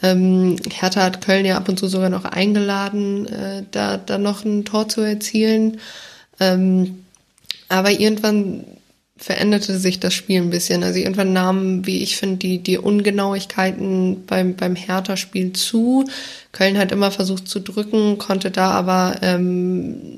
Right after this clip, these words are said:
nicht so viel draus machen, auch weil das Spiel so rund um die fünfundzwanzigste Minute ungefähr ziemlich hektisch war, wie ich fand. Also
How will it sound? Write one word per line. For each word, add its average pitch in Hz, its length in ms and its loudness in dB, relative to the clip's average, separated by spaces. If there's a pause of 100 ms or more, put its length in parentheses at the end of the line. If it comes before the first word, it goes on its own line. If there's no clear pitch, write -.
nicht 208 280 2
so 214 80 0
viel 214 160 -4
draus 202 200 0
machen, 202 220 0
auch 190 160 -2
weil 190 120 0
das 185 100 0
Spiel 202 640 0 (440)
so - 220 -4
rund 190 320 0
um 190 300 0
die 185 220 2
fünfundzwanzigste 202 840 0
Minute 196 500 2
ungefähr 190 680 -2 (100)
ziemlich 220 540 0
hektisch 220 580 -2
war, 208 420 0
wie 220 120 0
ich 220 160 -4
fand. 220 340 2
Also 185 500 0